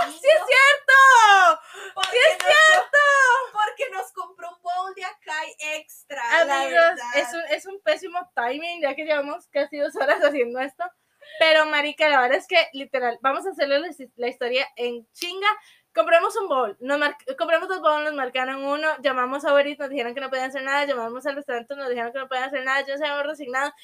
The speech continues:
Speaker 2: y cuando estaban ahí, el repartidor nos llamó y nos dijo, "Yo les compro el segundo bowl, nada más pásenmelo por Simpe". Mae, bien, bien cabrón,
Speaker 1: Sí.
Speaker 2: yo la verdad lo amo. Veinte de diez.
Speaker 1: Gracias, Gabriel.
Speaker 2: Gracias, Gabriel.
Speaker 1: En fin.
Speaker 2: Además tiene un póster de Mulan en el cuarto.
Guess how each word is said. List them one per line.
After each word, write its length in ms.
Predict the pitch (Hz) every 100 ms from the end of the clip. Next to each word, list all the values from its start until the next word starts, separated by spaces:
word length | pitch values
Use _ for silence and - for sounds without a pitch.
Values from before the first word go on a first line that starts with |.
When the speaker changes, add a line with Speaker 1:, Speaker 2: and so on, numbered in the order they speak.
| - -
Speaker 2:
y 100 | 349
cuando 200 | 349 349
estaban 240 | 381 381
ahí, 160 | 349 349
el 80 | 339
repartidor 420 | 359 294 269 262
nos 120 | 302
llamó 180 | 302 277
y 40 |
nos 100 | 285
dijo, 180 | 294 302 _ _ -
"Yo 100 | 349
les 160 | 466 440
compro 240 | 392 381
el 60 | 415
segundo 320 | 311 302 311
bowl, 280 | 330 330 277
nada 200 | 277 285
más 140 | 311 320
pásenmelo 400 | 320 330 311 294
por 120 | 233
Simpe". 300 | 285 294 320 320 -
Mae, 300 | 277 285 294
bien, 300 | 254 262 311 320
bien 320 | 240 285 294
cabrón, 320 | 285 240 254 359 392
Speaker 1:
Sí. 80 | 254
Speaker 2:
yo 120 | 254
la 100 | 254
verdad 260 | 233 262 285
lo 140 | 226
amo. 260 | 220 202 _ _ _
Veinte 280 | - 269 269
de 140 | 302 226
diez. 260 | 196 -
Speaker 1:
Gracias, 340 | 277 277 311 302
Gabriel. 380 | 285 190 185 _ _ _
Speaker 2:
Gracias, 320 | 240 247 269
Gabriel. 260 | 214 170 _ _
Speaker 1:
En 200 | 214 240
fin. 140 | _ _ _ _ _ - -
Speaker 2:
Además 400 | 294 262 247 254
tiene 180 | 277
un 80 | 285
póster 320 | 269 269 285
de 100 | 277
Mulan 320 | 277 226 208 220
en 100 | 240
el 120 | 202
cuarto. 400 | 196 185 180